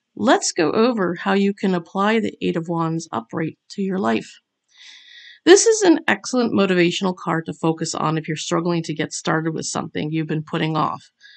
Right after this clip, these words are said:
or it can help convince you to get some physical activity. I mean, that's what I do. If I don't want to take my morning walk and get the dog out, all I do is look at this card, which is enough, uh, to convince me to get going.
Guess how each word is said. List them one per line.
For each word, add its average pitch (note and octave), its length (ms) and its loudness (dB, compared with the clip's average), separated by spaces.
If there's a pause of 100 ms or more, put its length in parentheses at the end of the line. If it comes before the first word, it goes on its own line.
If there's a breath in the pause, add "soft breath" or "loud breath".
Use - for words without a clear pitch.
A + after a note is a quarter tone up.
(300 loud breath)
or B3+ 240 4
it G3+ 80 -2
can G3 120 -4
help A#3+ 380 -2
convince F3+ 420 2
you F#3+ 80 -2
to F3 80 -2
get E3+ 200 -4
some E3 200 -2
physical E3+ 460 -4
activity. E3 560 -4 (140)
I - 60 -4
mean, F3 120 2
that's G#3+ 200 2
what F3 100 -4
I E3+ 180 0
do. - 260 -6 (680 soft breath)
If F#3 100 -2
I A3 80 8
don't C#4 280 4 (120)
want F3 360 2
to B3+ 100 -2
take B3+ 140 -2
my A#3+ 140 2
morning A3+ 380 2
walk G#3+ 320 0
and E3+ 100 -6
get F3+ 160 -6
the E3+ 60 -10
dog F3+ 300 2
out, G3+ 260 0 (420)
all A#3 260 4
I C4 80 2
do C4 180 2
is A3 160 -2
look G3+ 160 -4
at G3+ 100 -10
this F#3 140 -8
card, A3 400 0
which G#3+ 180 -6
is F#3+ 120 -4
enough, G#3 260 0 (320)
uh, F3+ 280 0 (340)
to F#3+ 200 0
convince G3 400 -2
me F3 120 2
to E3+ 80 0
get E3 200 -4
going. G#3+ 380 -2